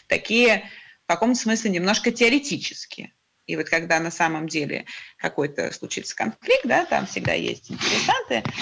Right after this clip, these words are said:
и вот тогда, тогда выяснится, все ли мы предусмотрели. Но будем надеяться, этого не будет, но это немножко сложно себе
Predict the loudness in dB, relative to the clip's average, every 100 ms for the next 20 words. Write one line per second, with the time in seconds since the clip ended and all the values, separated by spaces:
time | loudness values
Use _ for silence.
0 | -4 -2 2 2 4 4 6 6 2 0
1 | 4 6 6 4 2 -4 -10 -6 4 4
2 | 6 2 0 -4 -2 -2 -2 -4 -6 -8
3 | -18 -20 _ _ _ _ -4 -2 0 2
4 | 4 2 0 -2 -2 -4 _ _ _ _
5 | _ _ -10 -6 -6 -4 -6 -8 -10 _
6 | -10 -4 -2 -2 -8 -6 -4 -4 -4 -10
7 | -10 -16 _ _ -10 -8 -8 -10 -10